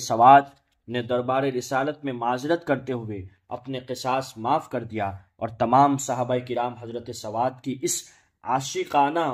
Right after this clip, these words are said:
अदा को हैरत से देखते हुए इनका मुंह तकते रह गए। इत्तेफाक से हजरत हुजैफा बिन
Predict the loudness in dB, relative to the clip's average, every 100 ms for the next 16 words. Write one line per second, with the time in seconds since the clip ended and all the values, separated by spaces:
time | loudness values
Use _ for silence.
0 | -6 -10 0 2 2 -2 -8 -4 -4 -4
1 | -6 -6 -4 -6 -6 -10 -8 -12 -14 -20
2 | _ -12 -10 -8 -8 -10 -12 -16 -18 -16
3 | -16 -16 _ _ _ _ _ _ _ -16
4 | -10 -2 4 4 4 -4 -4 -6 -4 -4
5 | -4 -2 0 6 4 6 0 -2